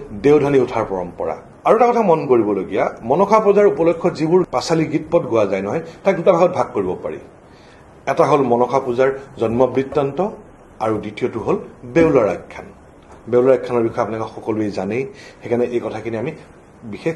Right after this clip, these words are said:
বহলাই আলোচনা কৰা নাই। এই দুইটা শ্ৰেণীত যে যিবোৰ পাঁচালী সাহিত্য আমি সুমুৱাই থৈছো,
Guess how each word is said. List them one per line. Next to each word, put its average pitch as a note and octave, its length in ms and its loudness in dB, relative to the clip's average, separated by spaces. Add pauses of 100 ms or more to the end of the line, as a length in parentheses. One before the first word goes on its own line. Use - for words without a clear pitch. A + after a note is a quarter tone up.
বহলাই G#2 300 -2
আলোচনা G2 420 -10
কৰা G2 240 -2 (300)
নাই। F#2+ 300 -6 (1200)
এই A#3+ 120 6
দুইটা G3+ 280 4
শ্ৰেণীত G#3 280 4
যে G3+ 120 4
যিবোৰ F3 300 4 (920)
পাঁচালী D#3+ 340 0
সাহিত্য D3+ 340 0
আমি D3 200 -2
সুমুৱাই B2+ 260 0
থৈছো, B2+ 340 -2